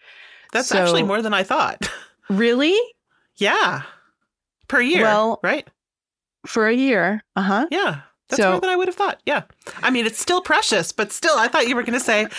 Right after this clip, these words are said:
Speaker 1: "I get an, I got a pound for my whole flock." <laughs>
Speaker 2: No, no,
Speaker 1: Sorry.
Speaker 2: no, no, no. We, so we get about a pound. And so,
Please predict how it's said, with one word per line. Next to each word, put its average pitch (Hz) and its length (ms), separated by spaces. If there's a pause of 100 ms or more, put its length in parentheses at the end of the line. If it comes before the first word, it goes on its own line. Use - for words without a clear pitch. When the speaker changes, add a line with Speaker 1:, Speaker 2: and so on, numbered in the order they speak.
(180)
Speaker 1:
"I 214 100
get 226 140
an, 233 140
I 208 280
got 233 120
a 214 60
pound 220 260
for 240 80
my 190 140
whole 196 160
flock." - 420 (140)
<laughs> - 560
Speaker 2:
No, 247 400
no, 214 100
Speaker 1:
Sorry. 214 100
Speaker 2:
no, 202 120
no, 185 100
no. 170 180 (680)
We, 226 200
so - 140
we 226 60
get 240 140
about 254 180
a - 20
pound. 185 280 (680)
And 226 200
so, 233 580